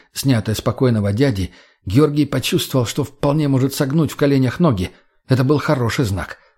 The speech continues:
Шаманка не собиралась умирать, осыпая мужчину проклятиями, но и двигаться она не могла. Он точно знал, что отделил шейные позвонки от основного позвоночника. Как эта бабка до сих пор оставалась живой и могла говорить,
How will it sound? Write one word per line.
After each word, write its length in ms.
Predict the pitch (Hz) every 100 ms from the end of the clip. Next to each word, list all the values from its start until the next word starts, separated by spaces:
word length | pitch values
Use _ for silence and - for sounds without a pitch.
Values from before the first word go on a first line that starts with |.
| _ _ -
Шаманка 560 | - 165 170 170 170
не 140 | 165 165
собиралась 640 | - 165 147 117 117 110
умирать, 480 | 123 110 92 71 - - - -
осыпая 460 | - 120 147 147 139
мужчину 460 | 135 127 - 143
проклятиями, 840 | 120 127 120 131 135 - 120 117 107 - _
но 160 | 165 156
и 60 |
двигаться 480 | 135 185 147 - 135
она 160 | 117 113
не 100 | 110
могла. 460 | 110 98 76 - _ _ _ -
Он 180 | 135 131
точно 420 | 156 143 147 139
знал, 380 | 113 123 90 - - -
что 360 | - - - -
отделил 640 | 135 117 135 147 131 107
шейные 420 | - - 135 120 117
позвонки 720 | 131 110 127 120 165 135 - - -
от 140 | 117
основного 480 | 127 151 143 139 120
позвоночника. 840 | - 117 135 139 117 95 87 - - _ _ _ _
Как 180 | - 147
эта 140 | 139 143
бабка 360 | 131 131 -
до 100 | 131
сих 180 | 127 131
пор 160 | 151 131
оставалась 560 | - 143 143 127 113 123
живой 400 | 107 139 156 135
и 100 | 135
могла 320 | 131 127 135
говорить, 720 | 113 120 117 123 185 151 -